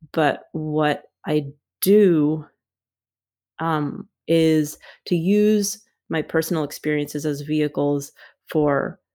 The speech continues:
discovering truths that are not sufficiently understood in the world about the world, right? So what we were talking about earlier about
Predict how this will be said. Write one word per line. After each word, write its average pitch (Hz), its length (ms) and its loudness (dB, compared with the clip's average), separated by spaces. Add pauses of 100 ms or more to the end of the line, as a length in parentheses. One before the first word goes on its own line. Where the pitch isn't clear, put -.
(320)
discovering 151 1080 0 (1040)
truths 190 920 2
that 165 140 -2
are 151 120 -2
not 170 360 -4
sufficiently 170 680 -4
understood 151 520 -6
in 180 100 0
the 190 80 0
world 208 500 -2 (340)
about 143 480 -4 (120)
the 165 120 2
world, - 480 -4 (320)
right? 156 140 2
So 180 120 2
what 165 180 4
we 170 80 2
were 170 100 4
talking 165 440 -6
about 147 400 -4
earlier 156 600 0
about 147 260 -4